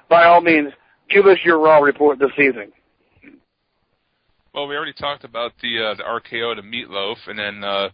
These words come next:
Speaker 2: I'm not really the biggest Edge fan out there, but I was actually glad when he came out because for the first time in a long time I said, "Wow, Edge is actually here to save this segment." And
Speaker 1: <laughs>
Speaker 2: pretty much this segment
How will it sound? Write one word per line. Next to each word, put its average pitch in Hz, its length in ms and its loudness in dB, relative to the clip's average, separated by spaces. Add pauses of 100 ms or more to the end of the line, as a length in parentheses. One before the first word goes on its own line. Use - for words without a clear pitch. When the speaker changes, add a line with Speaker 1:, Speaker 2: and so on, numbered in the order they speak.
(240)
Speaker 2:
I'm 147 80 -4
not 190 100 -6
really 185 160 -8
the 117 160 -14
biggest 131 420 -6
Edge 123 260 -6 (100)
fan 98 420 -10 (440)
out 110 260 -6
there, 120 320 -8 (240)
but 104 300 -4 (180)
I 143 100 -6
was 151 200 -12
actually 131 440 -8
glad 110 460 -8
when 101 320 -20 (100)
he 110 140 -16
came 104 260 -20
out 101 200 -10
because 107 280 -14 (380)
for 127 60 -16
the 110 80 -20
first 156 300 -18
time 131 260 -10
in 113 100 -20
a 117 60 -16
long 113 220 -10
time 113 160 -12
I - 20 -12
said, 104 200 -20
"Wow, 101 300 -6
Edge 113 160 -8
is 117 100 -12
actually 113 260 -8
here 110 160 -10
to 98 80 -18
save 104 260 -8
this 101 200 -16
segment." 98 420 -12 (680)
And 98 420 -6 (300)
Speaker 1:
<laughs> - 280 -20
Speaker 2:
pretty 180 160 -12
much 156 260 -14
this 160 240 -14
segment 127 520 -8